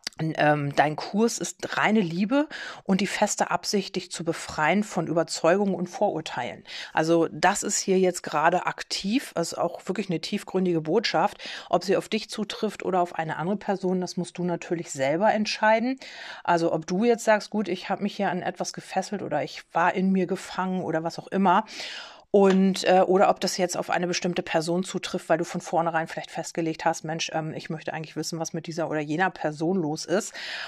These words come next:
Und, ähm, ja, dann habe ich hier nochmal, äh, Antworten der Engel und hier geht es darum, äh, jemand wird jetzt hier auf die Intuition hören.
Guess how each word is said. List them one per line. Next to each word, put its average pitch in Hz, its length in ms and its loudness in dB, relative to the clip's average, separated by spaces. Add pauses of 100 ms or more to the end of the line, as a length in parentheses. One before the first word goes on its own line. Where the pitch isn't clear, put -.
(160)
Und, 190 400 4
ähm, 185 400 6
ja, 185 160 6
dann 185 220 0
habe 202 100 0
ich 202 80 -4
hier 202 140 -2
nochmal, 196 580 2
äh, 175 60 2
Antworten 185 600 0
der 175 180 2
Engel 196 280 4
und 196 240 2
hier 196 180 0
geht 208 200 -2
es - 160 -4
darum, 202 520 6 (200)
äh, 170 80 4
jemand 175 380 0
wird 190 100 -4
jetzt 202 160 -2
hier 185 180 0
auf 185 80 -4
die 170 140 -4
Intuition 185 800 -2
hören. 156 540 0